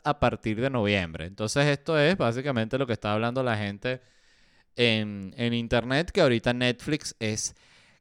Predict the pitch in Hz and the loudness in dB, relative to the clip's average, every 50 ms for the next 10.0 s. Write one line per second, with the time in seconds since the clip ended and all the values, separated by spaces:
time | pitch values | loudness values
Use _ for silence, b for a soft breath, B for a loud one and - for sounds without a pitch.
0 | _ - 104 92 85 73 - - - 78 95 123 151 156 135 117 107 113 147 139 | _ -2 0 0 0 0 -4 -6 -10 -8 -4 -4 -2 -2 -2 -2 -2 2 2 2
1 | 113 85 65 - - 98 113 113 107 - - 139 147 135 151 151 135 120 117 107 | 2 2 0 -6 -10 -6 -4 -4 -4 -4 -6 -6 -4 -2 0 0 0 0 0 0
2 | 110 107 92 - 113 113 123 139 147 131 131 123 - - - - 120 123 123 120 | 0 0 -2 -2 0 2 2 2 2 0 -2 -4 -4 -6 -2 0 2 2 4 4
3 | 117 117 - 156 160 180 180 170 - - 117 113 - - - - 120 117 113 110 | 2 2 0 0 -2 0 -2 -4 -4 -6 -10 -10 -10 -12 -10 -8 -6 -4 -4 -4
4 | 104 113 113 123 123 - - 131 123 113 110 104 - 107 104 98 90 87 90 - | -4 -2 -2 -2 -2 -2 0 0 0 0 -2 -4 -2 -2 0 0 0 0 -2 -2
5 | 104 101 101 101 98 92 120 131 143 151 147 135 - - 123 113 - - 98 107 | -2 -2 0 -2 -2 -2 -2 -2 0 -2 -2 -4 -4 -8 -8 -8 -8 -8 -10 -8
6 | - - 110 107 117 127 135 - - 156 147 151 170 170 147 - - 131 127 151 | -4 -4 -2 -2 -2 -2 0 2 6 6 6 6 6 4 2 0 0 -2 0 2
7 | 170 147 151 135 131 117 b b b b b b b b - - 135 120 160 160 | 2 2 0 -2 -4 -4 b b b b b b b b -2 0 2 2 2 4
8 | - 180 156 143 143 143 - 165 170 175 - - - - - - 143 139 135 131 | 4 4 6 6 4 4 2 2 2 2 0 -2 -4 -4 0 2 4 4 4 4
9 | 127 127 127 120 117 113 113 107 107 98 92 117 127 135 135 123 - - - - | 4 4 4 4 4 2 2 0 -2 -2 -2 2 4 4 4 4 2 0 -6 -18